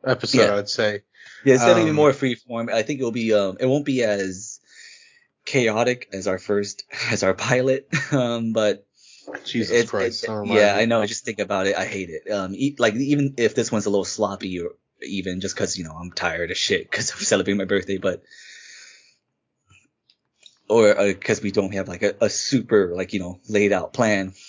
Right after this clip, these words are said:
Speaker 2: We have a broad idea of what we wanna do, and like I said, I think kinda what we've been doing these past games, my fucking cats, <laughs> um, what we've been playing these past games in this past week,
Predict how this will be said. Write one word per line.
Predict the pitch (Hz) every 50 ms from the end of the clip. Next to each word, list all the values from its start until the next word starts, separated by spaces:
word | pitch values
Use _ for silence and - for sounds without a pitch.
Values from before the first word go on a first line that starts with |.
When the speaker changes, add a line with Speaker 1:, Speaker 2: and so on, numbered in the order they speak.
| - - - _
Speaker 2:
We | - 190
have | 190 143
a | 117 104
broad | 107 120 104 104 104
idea | 104 101 104 95
of | 98
what | 104 85
we | 95 110
wanna | 104 104 95 95 101
do, | 117 147 156 151 143 139 135 139 135 - _ _ _ _ _ _ _ _ - - - -
and | - 113 110 107 101 95
like | 95 95 107
I | 101
said, | - 110 95 92
I | 104 104
think | - 120 113 104 - - - _ _ _ _ _ _ _ _ _ _ _ _ _ _ _ _ _ _ _ _ -
kinda | - 143 135 120
what | 117 113 107 107 - - - _ - - - - - - - - - -
we've | 123 120 127 110
been | 104 104 98 98 92 92 - 113 110
doing | 110 135 151 151 131 110
these | 101 101 98
past | - 101 95 - -
games, | 101 98 92 - 104
my | 92 87
fucking | - - - - - - - 82 82
cats, | - - 85 82 - - - - - - - - - 185 - -
<laughs> | 139 135 135 139
um, | 131 113 110 107 110 110 110 _ _ _ - _ _ - -
what | 110 113
we've | 107
been | 107 110 104
playing | - 123 123 117
these | 110 104
past | - 110 104 104 -
games | 110 104 101 101 104 104 104 - - _ _ _
in | 107 107
this | 101 98
past | - 107 104 101 -
week, | 101 98 95 101